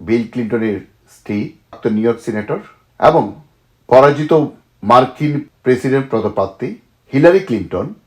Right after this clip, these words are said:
অন্যান্য যে যুদ্ধাপরাধী বাংলাদেশে ছিলেন, মতিউর রহমান নিজামী, আব্দুল কাদের, আলী হাসান মোহাম্মদ মুজাহিদ এবং অন্যান্য যারা ছিলেন, তাদের ফাঁসি রদ করার জন্য হাসিনাকে অনুরোধ করেছিলেন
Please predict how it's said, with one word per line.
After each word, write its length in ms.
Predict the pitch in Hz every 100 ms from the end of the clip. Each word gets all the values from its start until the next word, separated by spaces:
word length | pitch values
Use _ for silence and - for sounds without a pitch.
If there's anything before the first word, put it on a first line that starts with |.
| _ _
অন্যান্য 400 | - 143 170 175
যে 80 | 165 147
যুদ্ধাপরাধী 500 | 131 151 147 151 147
বাংলাদেশে 500 | 127 123 123 131 120
ছিলেন, 280 | 127 127 139 - _ _ _
মতিউর 240 | 110 117 127
রহমান 200 | 123 120
নিজামী, 500 | 110 110 107 113 131 _
আব্দুল 300 | 95 98 117
কাদের, 360 | 110 107 110 110 131 _ _ _
আলী 200 | 113 120
হাসান 220 | 131 135
মোহাম্মদ 280 | 123 123 120
মুজাহিদ 560 | 110 110 110 107 117 127 - _ -
এবং 120 | 175 175
অন্যান্য 300 | 170 180 143
যারা 200 | 127 120
ছিলেন, 300 | - 90 85 95 _ -
তাদের 320 | 139 160 196
ফাঁসি 300 | 156 175 185
রদ 160 | 151 143
করার 220 | 165 156
জন্য 180 | 143 151 165 156 -
হাসিনাকে 420 | 117 127 120 -
অনুরোধ 280 | 113 123 123
করেছিলেন 440 | 107 101 101 117